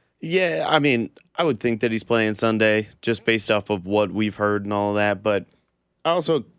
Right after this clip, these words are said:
kinda wanna point out that we're not hearing anything right now, and I'm not saying that they're doing this on purpose, but strategically, I mean, why would you come out on Monday morning before practice or anything like that and say, "Yeah, he's good to go, he's gonna play on Sunday"?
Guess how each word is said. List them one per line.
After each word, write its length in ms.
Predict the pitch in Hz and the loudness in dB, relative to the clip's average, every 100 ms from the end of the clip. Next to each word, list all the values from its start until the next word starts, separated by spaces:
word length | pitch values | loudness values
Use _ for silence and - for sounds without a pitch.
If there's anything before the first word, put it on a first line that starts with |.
| _ | _
kinda 180 | 151 143 | -4 0
wanna 140 | 123 113 | 0 -2
point 280 | 117 110 104 | -2 -2 -2
out 260 | 104 101 | -2 -4
that 360 | 101 98 95 - _ _ _ _ _ _ | -2 -2 -2 -8 _ _ _ _ _ _
we're 100 | 113 | -4
not 140 | 151 139 | -4 -4
hearing 260 | 113 135 135 | -4 -4 -4
anything 340 | 131 139 135 | -6 -6 -4
right 180 | 135 131 | -4 -2
now, 380 | 135 135 131 117 | -2 -2 -4 -4
and 560 | 110 113 107 104 98 95 | 0 2 2 0 -4 -8
I'm 100 | - | -6
not 100 | 120 | -6
saying 280 | 107 113 107 | -4 -2 -2
that 120 | 98 | -4
they're 100 | 98 95 | -4 -4
doing 260 | 104 101 | -2 -2
this 160 | 101 98 | -4 -4
on 100 | 92 | -6
purpose, 440 | 98 98 110 107 | -4 -2 -2 -4
but 260 | - 101 98 - _ | -2 -2 -2 -8 _
strategically, 800 | - - 156 190 143 107 107 104 | -12 -4 -2 -2 -2 -2 0 0
I 20 | 98 | 0
mean, 200 | 104 98 | -2 -2
why 140 | 113 | -2
would 160 | 113 98 | -2 -4
you 240 | 101 92 90 | -4 -6 -8
come 200 | - 113 | -4 -2
out 200 | 101 98 | 0 -2
on 220 | - 98 98 | -2 -2 -2
Monday 260 | 104 101 | -2 -2
morning 520 | 98 101 95 95 92 - _ _ - | -2 -2 -2 -4 -8 -12 _ _ -10
before 300 | 110 117 110 | -2 0 0
practice 480 | 117 110 - 101 101 | 0 0 -2 -6 -4
or 40 | |
anything 340 | 101 98 101 95 | -4 -4 -6 -6
like 140 | 95 | -4
that 300 | 101 104 104 | 2 2 0
and 180 | 101 98 | -4 -4
say, 140 | 107 101 | -2 -2
"Yeah, 240 | 139 101 | 0 0
he's 200 | 98 95 | 0 -4
good 160 | - 101 | -6 -4
to 60 | |
go, 240 | 98 104 101 | 0 0 0
he's 140 | 92 | -4
gonna 160 | 98 92 | -8 -8
play 240 | 120 104 | -6 -4
on 100 | 92 | -6
Sunday"? 400 | 92 90 90 87 | -8 -8 -8 -10